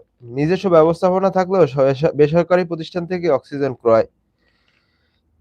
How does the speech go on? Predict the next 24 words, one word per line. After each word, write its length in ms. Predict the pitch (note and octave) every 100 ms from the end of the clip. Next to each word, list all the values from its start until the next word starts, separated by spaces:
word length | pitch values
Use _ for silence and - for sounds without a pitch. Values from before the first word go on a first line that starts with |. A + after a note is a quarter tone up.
| _ _ _ -
এসপি 380 | F3 F3 A3
হতে 200 | G#3+ G#3
পঞ্চাশ 440 | G#3+ E3+ D#3 D#3+ E3
লাখ 200 | D#3+ D3+
টাকা 260 | D#3 D#3 C#3+
ঘুষ। 560 | A2 C3 B2 - - _ _ _ _ _ _ _ _ _ _ _ _ _
তদন্তে 540 | E3 E3 F3+ F#3+ F#3 G#3
প্রমাণ 380 | F3 D#3+ D#3+
মেলায় 400 | E3 E3+ E3+ C#3
পুলিশ 320 | B2+ D3 D3 -
কর্মকর্তাকে 720 | D#3 D3+ D3 D3+ - D#3+ D#3
তিরস্কার। 560 | C#3+ B2+ A#2+ - A#2 A#2 - _ _ _ _ _
বরিশাল 280 | C#3+ D#3 F#3+
নগরীতে 480 | F3+ E3+ F3+ F3+ F#3
চলছে 340 | G3 F3+ F#3
দখলের 420 | C#3+ C#3 D#3 D3+
মহোৎসব। 640 | C#3 B2+ B2+ A#2+ - C3 A#2+ - _ _ _ _ _ _ _ _ _ _ _ _ _ -
বরিশাল 300 | E3+ F3 G3+
মোহামেডান 500 | E3+ E3+ F3 F3 E3+
স্পোর্টিং 300 | E3+ E3 E3+
ক্লাবের 360 | F3 E3+ F3
জমি 340 | D#3+ E3 E3+ G3+
নিয়ে 240 | G3+ G#3
চলছে 600 | G3 E3 D3+ F3+ G3+ A#3